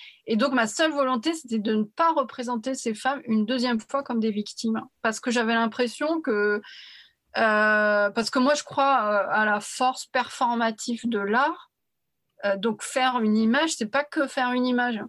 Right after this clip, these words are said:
C'est aussi impacter une réalité dans, dans sa performativité. Je sais pas comment dire.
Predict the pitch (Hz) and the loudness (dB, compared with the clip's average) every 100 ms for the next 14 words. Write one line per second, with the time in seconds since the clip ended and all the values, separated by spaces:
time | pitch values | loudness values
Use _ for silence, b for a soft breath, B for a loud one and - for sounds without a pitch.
0 | - _ - 226 214 - 262 269 - 262 | -14 _ -4 -2 -2 -2 -4 -2 0 0
1 | 247 254 - - 269 226 220 214 214 214 | 0 -2 -4 -8 -4 -2 0 0 -2 -4
2 | 269 247 220 214 202 - 220 214 - 220 | -4 -2 -2 -4 -8 -6 -4 -4 -4 -2
3 | 208 208 262 - - 233 233 220 247 214 | -4 -2 -4 -2 -2 0 0 -2 -4 -2
4 | 269 - 240 233 233 214 | -2 -2 -4 -2 -2 0